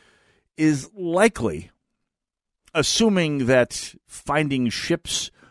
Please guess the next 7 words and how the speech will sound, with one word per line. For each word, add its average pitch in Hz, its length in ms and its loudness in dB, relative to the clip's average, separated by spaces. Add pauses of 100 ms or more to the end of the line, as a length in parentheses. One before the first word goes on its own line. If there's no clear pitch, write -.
(160)
underwater, 139 760 4 (960)
for-, 117 140 -10
for-, 143 260 -4
forget 180 260 6
about 127 160 4
finding 131 280 2
ships, - 320 -2